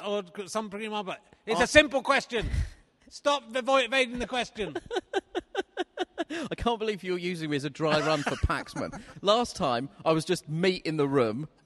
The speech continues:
Speaker 2: replacing, <laughs> I was just meat in the room replacing
Speaker 1: Yeah.
Speaker 2: Sheen. <laughs> Um, I would say I would prefer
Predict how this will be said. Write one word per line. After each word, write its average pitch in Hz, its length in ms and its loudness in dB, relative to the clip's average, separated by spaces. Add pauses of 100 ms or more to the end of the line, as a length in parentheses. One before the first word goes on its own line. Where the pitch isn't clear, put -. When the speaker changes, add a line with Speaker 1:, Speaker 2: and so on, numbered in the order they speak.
(100)
Speaker 2:
replacing, 147 880 2
<laughs> - 80 -8
I 170 80 4
was - 80 -12
just 190 160 -2
meat 180 280 0
in 165 80 0
the 170 80 -2
room 156 200 0
replacing 151 520 -2
Speaker 1:
Yeah. 143 40 -12
Speaker 2:
Sheen. 143 460 -2 (920)
<laughs> 214 160 0 (280)
Um, 143 400 0 (420)
I 165 160 0
would 160 180 -6
say 139 720 -6 (800)
I 131 120 -4
would 135 180 -8
prefer 127 580 -4